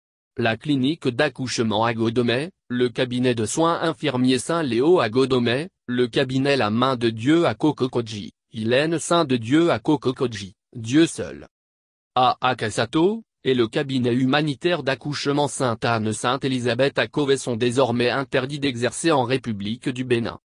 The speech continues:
Blaise Eyivi, coordonnateur de la dite commission l'a fait savoir lors d'un point de presse, vendredi vingt-cinq juin dernier,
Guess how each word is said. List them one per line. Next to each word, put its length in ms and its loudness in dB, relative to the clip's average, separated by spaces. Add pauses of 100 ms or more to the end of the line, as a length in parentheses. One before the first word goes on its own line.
(540)
Blaise 320 -2
Eyivi, 520 -4 (240)
coordonnateur 680 0
de 80 -4
la 160 -4
dite 340 -6
commission 600 -2
l'a 140 0
fait 180 0
savoir 440 0
lors 220 2
d'un 180 0
point 260 0
de 120 -2
presse, 440 -4 (260)
vendredi 580 2
vingt-cinq 520 0
juin 280 0
dernier, 420 -4